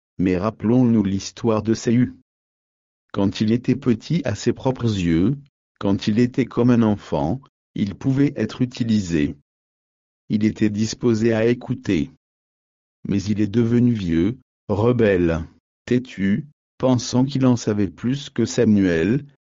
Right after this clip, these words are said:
décidant de faire les choses à sa manière plutôt que selon la voie de Dieu, contrairement à ce qu'on lui avait demandé de faire. Il en savait plus que l'Église de Dieu à l'époque. Et les conséquences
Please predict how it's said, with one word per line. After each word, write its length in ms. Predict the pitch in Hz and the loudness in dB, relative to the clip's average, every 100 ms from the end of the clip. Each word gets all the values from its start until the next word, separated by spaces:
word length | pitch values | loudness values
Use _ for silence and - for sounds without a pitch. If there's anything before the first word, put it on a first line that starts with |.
| _ _ | _ _
décidant 720 | 98 107 147 - 156 131 135 | -2 0 0 0 -2 2 4
de 100 | 117 | 2
faire 280 | 98 - 101 | 0 -2 0
les 140 | 107 | 0
choses 300 | 110 - 131 | 0 0 2
à 60 | 110 | 2
sa 180 | - 110 | 0 0
manière 420 | 110 110 123 139 | 2 4 2 0
plutôt 440 | - 135 147 151 | -2 -4 0 0
que 140 | 135 143 | 2 0
selon 340 | 143 123 113 | 0 0 2
la 120 | 110 | 2
voie 220 | 107 113 120 | 2 2 2
de 140 | 117 | 0
Dieu, 480 | 110 107 92 101 139 - _ - | 0 2 2 2 -2 -10 _ -4
contrairement 600 | 131 139 143 139 131 139 | 2 2 4 2 4 4
à 80 | 110 | 2
ce 160 | 104 135 | 0 -4
qu'on 200 | 117 110 | 0 2
lui 220 | 104 104 | 4 2
avait 200 | 95 104 | 2 0
demandé 460 | 107 107 107 110 113 | 2 4 4 2 0
de 100 | 95 | -2
faire. 540 | - 73 60 55 165 _ _ _ _ _ _ _ _ _ | -2 -2 -2 -4 -12 _ _ _ _ _ _ _ _ _
Il 160 | 113 107 | 0 0
en 100 | 98 | 0
savait 320 | - 107 104 | -2 -2 -2
plus 300 | 87 110 107 | -2 -6 -6
que 100 | - | -2
l'Église 460 | 107 120 120 123 123 | 0 0 2 0 0
de 100 | 113 | 0
Dieu 400 | 113 104 92 107 | 0 2 2 2
à 80 | 110 | 0
l'époque. 560 | 101 92 90 76 - 65 - _ _ _ _ _ _ _ _ _ | 0 0 -2 -2 -4 -12 -12 _ _ _ _ _ _ _ _ _
Et 100 | 139 | 0
les 120 | 139 | 2
conséquences 800 | 139 127 110 117 117 120 135 - | 2 0 0 -4 0 2 2 0